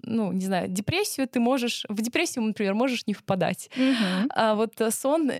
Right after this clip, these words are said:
Speaker 1: еда, вот эти два момента ты не сможешь никак, э, игнорировать. Они так или иначе всю нашу жизнь, красная линия проходит вместе с нами. Почему же это так важно и почему же вот эта тема тебя так сильно, <laughs> ты её так сильно любишь?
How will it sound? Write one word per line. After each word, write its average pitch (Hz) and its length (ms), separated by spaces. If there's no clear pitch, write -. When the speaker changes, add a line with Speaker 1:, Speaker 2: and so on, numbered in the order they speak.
Speaker 1:
еда, 233 320
вот 202 180
эти 233 220
два 190 280
момента 220 420
ты 226 480
не 226 140
сможешь 208 440
никак, 196 400
э, 185 180
игнорировать. 190 840
Они 190 160
так - 240
или 180 60
иначе 180 500
всю 185 280
нашу 175 300
жизнь, 190 460
красная 180 360
линия 180 220
проходит 165 480
вместе - 240
с - 80
нами. - 220
Почему - 340
же 240 160
это - 200
так - 180
важно 196 400
и 175 400
почему 214 360
же 180 320
вот 180 140
эта 185 220
тема 185 540
тебя 180 260
так - 200
сильно, 190 520
<laughs> - 720
ты - 80
её 202 100
так - 160
сильно 190 260
любишь? 175 440